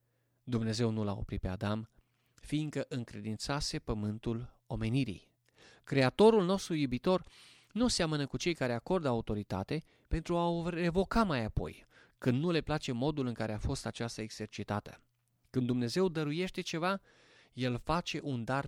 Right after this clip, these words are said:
permanent, după cum confirmă cuvântul Său, căci lui Dumnezeu nu-i pare rău de darurile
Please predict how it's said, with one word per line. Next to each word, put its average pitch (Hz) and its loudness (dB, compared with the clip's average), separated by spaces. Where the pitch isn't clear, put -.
permanent, 135 -4
după 120 0
cum 170 -2
confirmă 131 -6
cuvântul 117 -4
Său, 113 -2
căci - -4
lui 131 0
Dumnezeu 120 -4
nu-i 151 -2
pare 117 -2
rău 117 0
de 107 -2
darurile 117 -2